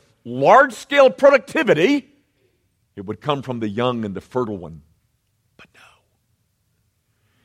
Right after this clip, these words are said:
God overturns the convention and says, "I'm gonna save the world through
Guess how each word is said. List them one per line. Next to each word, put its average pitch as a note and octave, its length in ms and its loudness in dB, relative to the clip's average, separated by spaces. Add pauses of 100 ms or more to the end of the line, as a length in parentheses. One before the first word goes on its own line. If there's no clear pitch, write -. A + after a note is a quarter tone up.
(360)
God F#3+ 320 4
overturns B3+ 760 0
the B3+ 120 -8
convention G#3 840 0 (840)
and F#3+ 180 0
says, D#3+ 680 0 (260)
"I'm - 120 -4
gonna A2 120 -6
save B2 280 -6
the A#2 80 -6
world A2 260 -4
through G2+ 380 -8